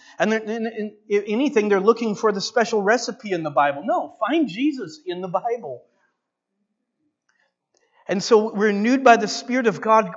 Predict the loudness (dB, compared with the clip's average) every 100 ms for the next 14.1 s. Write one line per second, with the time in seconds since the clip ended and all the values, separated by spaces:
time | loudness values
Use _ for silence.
0 | -8 -4 -4 -2 2 2 0 -2 -4 -4
1 | -14 -8 -4 -2 -4 0 4 4 2 -4
2 | -2 -4 -10 -12 -6 -2 -2 -2 -4 -6
3 | -10 -12 -6 -6 -6 -12 _ _ _ _
4 | _ _ _ _ _ _ _ _ _ _
5 | _ -12 -4 2 2 2 0 2 4 4
6 | 0 -4 -2 0 0 0 -4 -2 -2 -2
7 | -2 -4 -6 -8 -14 -16 -14 -10 -2 0
8 | 0 0 -2 -4 -2 -2 -2 -6 -6 0
9 | 2 4 0 -10 _ _ _ _ _ _
10 | _ _ _ -12 -10 -6 -4 -4 -6 -10
11 | -20 -20 -20 -20 -18 -18 -18 -18 -12 -8
12 | -6 -4 0 0 2 0 0 -4 -14 _
13 | _ _ -14 -8 -8 -6 -6 -4 -6 -8
14 | -14